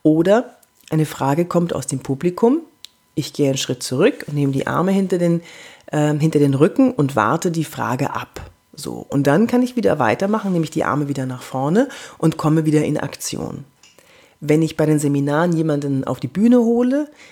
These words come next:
dass, äh, eine, dass er oder sie eine Übung machen kann, dann mache ich das auch. Dann stelle ich mich daneben und nehme die Arme hinter den Rücken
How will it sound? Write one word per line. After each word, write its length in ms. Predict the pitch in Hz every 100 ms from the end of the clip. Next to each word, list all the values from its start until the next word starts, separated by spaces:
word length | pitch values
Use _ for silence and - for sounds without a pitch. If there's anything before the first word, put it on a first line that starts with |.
| -
dass, 400 | - 151 - - -
äh, 220 | 139 139
eine, 300 | 135 139 135 131
dass 180 | 135 -
er 140 | 143
oder 100 | 151
sie 160 | 139 117
eine 140 | 135
Übung 240 | 180 196
machen 220 | 190 170 175
kann, 240 | 175 165 -
dann 120 | - 233
mache 160 | 196
ich 80 | 220
das 240 | - -
auch. 300 | - 165 -
Dann 120 | - 147
stelle 220 | - 156
ich 80 | 156
mich 140 | 143
daneben 640 | 139 127 123 151 180 262 392 _ _ _ _ _ _ _
und 460 | 170 185 240 262 -
nehme 300 | 170 156 147
die 160 | 143
Arme 300 | - 131 156
hinter 240 | 151 147 135
den 160 | 123
Rücken 500 | 117 117 - 208 359